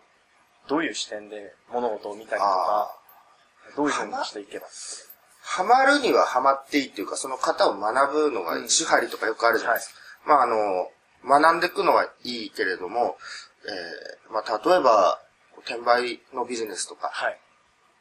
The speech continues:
Speaker 2: をやるんだと。
Speaker 1: はい。
Speaker 2: で、やって、
Speaker 1: うん。
Speaker 2: 別に転売だけにとどまる必要はないんですよね。
Speaker 1: うん。
Speaker 2: そもそもなんか理想のビジネスが多分あったと思うんです。
Speaker 1: はい。
Speaker 2: だけど、まあ、たまたま、まあ、転売に出会えたから転売をやるとか、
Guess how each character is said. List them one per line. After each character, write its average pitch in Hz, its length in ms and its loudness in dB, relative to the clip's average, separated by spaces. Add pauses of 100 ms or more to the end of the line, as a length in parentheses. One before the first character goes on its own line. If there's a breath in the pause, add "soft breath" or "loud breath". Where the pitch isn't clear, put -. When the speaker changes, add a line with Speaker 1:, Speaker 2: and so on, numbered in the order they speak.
(400)
Speaker 2:
を 180 100 6
や 131 160 6
る 147 120 6
ん 131 60 0
だ 85 120 -2
と。 - 160 -16 (200)
Speaker 1:
は 117 160 -12
い。 143 60 6
Speaker 2:
で、 120 140 2
や 110 140 4
っ - 100 -16 (260)
て、 180 80 2
Speaker 1:
う - 380 0
ん。 - 20 -20 (960)
Speaker 2:
別 139 120 -4
に 143 60 -4
転 208 200 0 (140)
売 220 360 4
だ 190 140 2
け 214 100 0
に 156 120 -2
と 131 160 -6
ど 156 100 4
ま 165 160 4
る 110 100 2
必 - 220 -10
要 101 80 -2
は 98 100 -2
な 104 140 2
い 98 40 0
ん - 20 -8
で 87 60 -12
す - 100 -10
よ 78 80 -14
ね。 92 160 -16 (120)
Speaker 1:
う 143 40 -10
ん。 - 20 -4
Speaker 2:
そ 202 140 2
も 214 100 4
そ 226 100 2
も 226 120 4
な 220 120 2
ん - 40 -8
か 117 80 2
理 - 100 -2
想 175 180 -2
の 175 80 -2
ビ 170 100 -4
ジ 143 60 -2
ネ 107 60 -2
ス 85 100 -12
が 78 60 -14
多 120 140 -4
分 - 100 -8
あ - 80 4
っ - 140 -6
た 110 100 2
と 85 140 -12
思 85 80 -16
う 82 40 -16
ん 78 60 -16
で - 60 -20
す。 - 100 -20
Speaker 1:
は 117 180 -2
い。 - 160 -10
Speaker 2:
だ - 80 4
け 165 80 0
ど、 139 60 0
ま 139 140 4
あ、 - 20 0
た 143 100 0
ま 156 120 4
た 170 100 2
ま、 165 400 2
ま 139 120 0
あ、 - 20 -12
転 127 160 -8
売 131 180 2
に 123 60 -8
出 131 80 2
会 127 80 4
え - 20 0
た - 80 -10
か 80 80 -4
ら 80 60 -6
転 110 200 -10
売 101 140 2
を 101 80 -2
や 98 100 2
る 101 240 -2
と - 80 -14
か、 85 300 -4